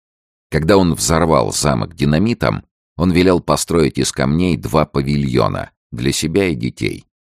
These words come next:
Его сумасшедшая и трагическая жизнь плачевно окончилась в тысяча девятьсот сорок четвертом году под пулями. "Через десять минут меня расстреляют",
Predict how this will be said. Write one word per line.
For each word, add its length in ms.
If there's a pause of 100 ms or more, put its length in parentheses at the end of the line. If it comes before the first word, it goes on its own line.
(300)
Его 200
сумасшедшая 800
и 40
трагическая 840
жизнь 440
плачевно 580
окончилась 580
в 100
тысяча 420
девятьсот 580
сорок 280
четвертом 540
году 480 (280)
под 220
пулями. 480 (680)
"Через 320
десять 360
минут 340
меня 260
расстреляют", 880